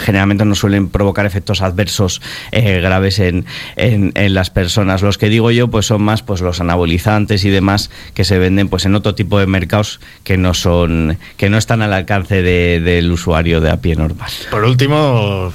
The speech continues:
Speaker 2: tranquilizar a todas esas mujeres, es una etapa más de, de la vida, y a toda la gente que, que está en, en su entorno, es una etapa más de la vida que se pasa y que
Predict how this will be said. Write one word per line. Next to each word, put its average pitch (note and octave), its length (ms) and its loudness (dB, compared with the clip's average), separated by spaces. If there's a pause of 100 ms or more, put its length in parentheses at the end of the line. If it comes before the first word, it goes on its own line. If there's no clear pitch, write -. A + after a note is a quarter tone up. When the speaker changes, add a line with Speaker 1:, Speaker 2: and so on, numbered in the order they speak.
(300)
Speaker 2:
tranquilizar A#2+ 640 0
a C3 200 2
todas B2+ 240 0
esas B2+ 200 2
mujeres, C3+ 400 0
es B2+ 140 0
una B2+ 100 4
etapa B2+ 280 2
más B2+ 160 4
de, B2+ 220 2
de B2 160 2
la B2 100 4
vida, D3 260 2
y D3 60 -2
a B2 60 -2
toda E3 220 0
la B2+ 80 -2
gente C3 260 -2
que, B2+ 260 2
que B2+ 60 2
está B2+ 240 2
en, A#2+ 100 2
en A#2+ 220 2
su A#2+ 80 2
entorno, C3+ 340 2
es B2+ 60 2
una B2 140 4
etapa A#2+ 240 2
más A#2+ 100 0
de B2 60 0
la B2 100 4
vida D3+ 220 0
que C3 80 -4
se A#2 120 0
pasa D3 280 -2
y D3 40 -4
que G2+ 300 -2